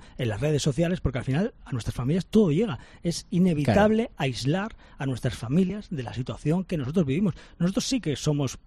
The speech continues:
Speaker 1: capaces de aislarnos porque cuando llegas a esta categoría, lo que, bueno, pues una, una de los, de los requisitos indispensables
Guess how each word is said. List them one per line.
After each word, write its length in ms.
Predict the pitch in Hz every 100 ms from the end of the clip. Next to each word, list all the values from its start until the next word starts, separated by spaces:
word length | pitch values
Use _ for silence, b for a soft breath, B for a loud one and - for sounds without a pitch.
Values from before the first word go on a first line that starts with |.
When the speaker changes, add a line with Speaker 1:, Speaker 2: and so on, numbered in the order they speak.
| -
Speaker 1:
capaces 440 | 143 131 143 127
de 60 | 156
aislarnos 360 | 147 160 220
porque 320 | - 123 127 - b b
cuando 220 | 151 123
llegas 340 | 120 135 147 156
a 60 |
esta 220 | 151 -
categoría, 560 | 147 139 143 147 196 247
lo 220 | - 120
que, 420 | 110 107 113 110 113
bueno, 220 | 127 135
pues 180 | 220 120
una, 280 | 127 123 135
una 200 | - 127
de 100 | 139
los, 300 | 139 131 -
de 120 | 139 139
los 240 | 139 147
requisitos 520 | 143 127 131 160 151 131
indispensables 760 | 139 - 135 123 156 170 180